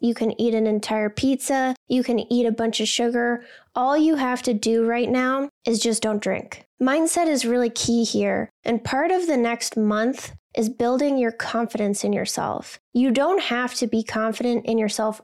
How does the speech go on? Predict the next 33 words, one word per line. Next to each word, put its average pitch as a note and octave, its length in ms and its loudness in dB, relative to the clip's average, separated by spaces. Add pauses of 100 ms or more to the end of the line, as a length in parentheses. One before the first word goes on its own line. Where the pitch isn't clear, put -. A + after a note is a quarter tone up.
right G#3+ 320 -2
now, G#3 500 0 (160)
especially B3 600 0
when A#3+ 160 2
you A#3 100 2
have A3+ 140 0
a G#3+ 80 0
lot G#3+ 400 0
of A#3+ 160 -4
proof A3+ 340 0
of G#3+ 140 -2
the G#3 160 2
opposite, B3 720 -2 (160)
that A#3 240 0
you A3+ 100 2
drink A3+ 420 0
even A3 300 0
when A3 140 2
you G#3+ 80 2
say A3 200 -2
you A3 200 2
won't, G#3 400 0 (260)
or A#3 200 0
you A#3 180 2
don't G#3+ 260 0
stop G#3+ 520 -4
when A3 120 0
you G#3+ 120 2
say G#3+ 260 0
you're G#3+ 100 2
going G#3+ 320 0
to A3 80 0
stop. G#3 560 -4